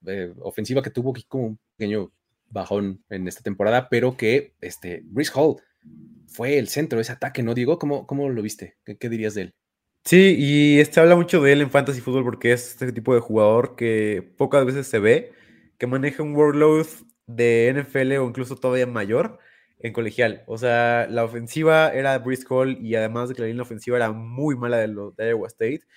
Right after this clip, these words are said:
Speaker 2: era muy mala esa línea ofensiva y aún así producía. Incluso lo podemos, lo podemos ver esa, esa estadística en, eh, yardas por acarreo, en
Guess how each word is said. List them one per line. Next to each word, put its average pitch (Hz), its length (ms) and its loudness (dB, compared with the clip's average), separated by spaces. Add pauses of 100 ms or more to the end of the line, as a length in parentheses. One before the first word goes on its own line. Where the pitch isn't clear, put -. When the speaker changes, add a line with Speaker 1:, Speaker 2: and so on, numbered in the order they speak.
(400)
Speaker 2:
era 147 160 0
muy 160 280 -4
mala 156 140 -2
esa 135 100 -6
línea 135 140 -8
ofensiva 127 560 -4
y 120 80 -4
aún 127 140 -2
así 127 160 -10
producía. 120 560 -2 (300)
Incluso 123 440 -4
lo 113 100 -4
podemos, 113 460 -2
lo 110 80 -8
podemos 117 220 -4
ver 120 80 0
esa, - 240 -14
esa 113 160 -16
estadística 113 600 -8
en, 117 300 -8 (360)
eh, 107 600 -4
yardas 117 580 -2 (300)
por 110 120 -8
acarreo, 113 680 -4
en 113 360 -12